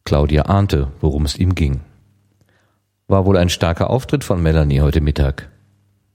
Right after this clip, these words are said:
„Hast du es gesehen?“ „Nein, leider nicht, aber hab's gehört.“ „Das war total peinlich, vor allem so mitten in der Mensa.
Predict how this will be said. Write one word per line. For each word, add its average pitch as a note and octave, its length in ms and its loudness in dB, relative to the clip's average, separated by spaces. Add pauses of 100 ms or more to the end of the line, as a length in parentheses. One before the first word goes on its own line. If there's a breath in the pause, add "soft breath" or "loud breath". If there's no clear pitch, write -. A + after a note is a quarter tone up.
(180)
„Hast - 220 -2
du - 20 2
es C#2+ 100 -2
gesehen?“ D#2 540 0 (800 soft breath)
„Nein, F#2 380 2 (200)
leider G#2+ 320 0
nicht, A#2 380 -2 (460)
aber D#2 220 0
hab's - 180 -4
gehört.“ - 480 -2 (1040)
„Das - 240 -2
war - 120 -4
total C#2 480 -2
peinlich, C#2+ 720 -2 (440 loud breath)
vor - 180 -2
allem F2 180 2
so E2+ 120 2
mitten F2+ 240 2
in D#2+ 80 2
der D#2 100 2
Mensa. D#2+ 460 2